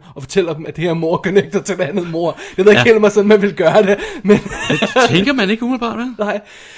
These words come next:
Speaker 1: Øh, men under omstændigheder, øh, det drama, at, at, at, at det allerede så tidligt bliver listet ind i det, det chokerede mig. Jeg kunne ikke huske, det var så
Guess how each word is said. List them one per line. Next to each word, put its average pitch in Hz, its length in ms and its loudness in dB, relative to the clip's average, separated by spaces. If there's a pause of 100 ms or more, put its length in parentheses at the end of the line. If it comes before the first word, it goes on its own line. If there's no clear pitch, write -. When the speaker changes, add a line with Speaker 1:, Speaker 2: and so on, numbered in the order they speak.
(160)
Speaker 1:
Øh, 190 260 4
men 202 140 0
under 214 180 8
omstændigheder, 233 500 -2 (640)
øh, 185 260 -4 (920)
det 254 220 -2
drama, 170 560 -6
at, - 300 -14
at, 151 200 -14
at, - 260 -16
at 151 100 -14 (360)
det 202 180 -6
allerede 190 260 0
så 202 200 -10
tidligt 196 460 -8
bliver 190 120 -6
listet 156 380 -10
ind 180 200 -10
i 160 60 -8
det, 165 140 -14 (220)
det 202 80 -6
chokerede 208 480 -12
mig. 175 120 -16
Jeg 147 100 -20
kunne 220 120 -8
ikke - 100 -12
huske, 208 240 -8
det 185 100 -10
var 170 60 -10
så - 280 -10